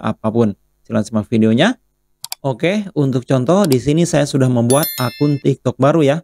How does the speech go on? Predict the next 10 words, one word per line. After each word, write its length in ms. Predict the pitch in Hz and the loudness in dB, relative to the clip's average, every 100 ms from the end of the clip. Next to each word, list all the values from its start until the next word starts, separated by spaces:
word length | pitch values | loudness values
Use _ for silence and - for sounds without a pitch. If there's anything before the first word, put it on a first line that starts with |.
| _ _ - | _ _ -10
Bisa 240 | 117 127 | -4 0
dilihat 400 | 113 113 139 165 | 2 2 0 -2
untuk 320 | 123 110 120 | -6 -4 -6
followersnya 800 | - 117 113 117 113 127 139 156 | -2 0 2 0 -2 -4 -2 0
hanya 320 | 123 110 110 | 0 2 0
satu 240 | 110 107 113 | 0 -4 -4
saja. 400 | 120 110 147 185 _ _ _ _ _ _ _ _ | -2 2 2 0 _ _ _ _ _ _ _ _
Kemudian 480 | 127 139 147 180 190 | 0 2 2 2 2
sebelum 400 | 156 143 139 131 | 0 2 2 2
berlanjut, 480 | 127 117 139 180 | 2 2 0 0